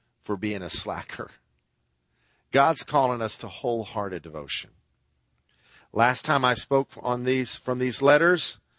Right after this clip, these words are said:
it was the sixth sermon. It was a hard question.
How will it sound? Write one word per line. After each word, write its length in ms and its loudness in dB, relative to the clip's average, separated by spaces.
it 140 -12
was 140 -8
the 80 -6
sixth 320 -4
sermon. 400 -2
It 80 -8
was 100 -10
a 80 -6
hard 320 2
question. 540 -4